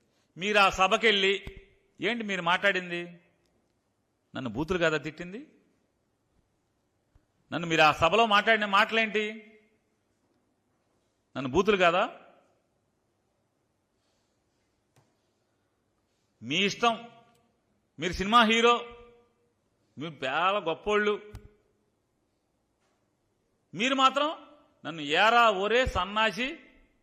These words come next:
ఎదవా మీ ఇష్టం వచ్చినట్టు తిడతారు. నేను అన్నీ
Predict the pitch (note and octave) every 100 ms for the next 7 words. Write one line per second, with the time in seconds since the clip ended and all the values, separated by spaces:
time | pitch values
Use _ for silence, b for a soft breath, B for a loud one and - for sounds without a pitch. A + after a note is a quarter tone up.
0 | _ _ _ _ - C3 F3+ G#3+ B3 C#4+
1 | - - - _ _ _ _ _ _ _
2 | _ - A#2 - D#3 C3+ D#3+ E3 A2+ -
3 | F#2 - _ _ _ _ _ _ _ _
4 | _ _ _ _ _ _ _ F3 A3+ A3+
5 | C#4